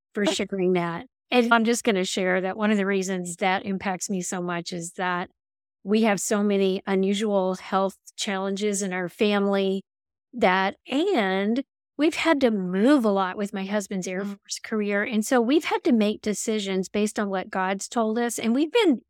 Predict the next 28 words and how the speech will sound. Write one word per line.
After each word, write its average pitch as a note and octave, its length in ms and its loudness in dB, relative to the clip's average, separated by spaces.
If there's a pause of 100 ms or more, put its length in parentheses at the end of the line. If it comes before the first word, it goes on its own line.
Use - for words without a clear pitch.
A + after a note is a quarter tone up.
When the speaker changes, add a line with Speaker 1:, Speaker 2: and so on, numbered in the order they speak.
(540)
Speaker 1:
judged C4 640 0
by C4 160 -4
a C4 140 -4
lot A#3+ 300 4
of A#3+ 140 -2
people A3 520 2
Speaker 2:
Mm. G#3 360 -2
Speaker 1:
thinking A3+ 600 2
that G#3+ 280 2
was, A#3 340 0 (300)
"That's G3+ 360 -6
dumb. F#3+ 640 -2
That's G3+ 260 -6
crazy. F#3 540 -2
Why G3 140 2
are G3 40 2
you G3 100 -2
doing G3 240 -4
that? G3+ 180 0
Why G3+ 120 -2
aren't G#3+ 140 -4
you G#3 60 0
doing G3+ 240 2
this?" G3 380 -2 (720)
And G#3 320 2
so G3+ 460 4
being C#4+ 360 6
able G#3+ 520 4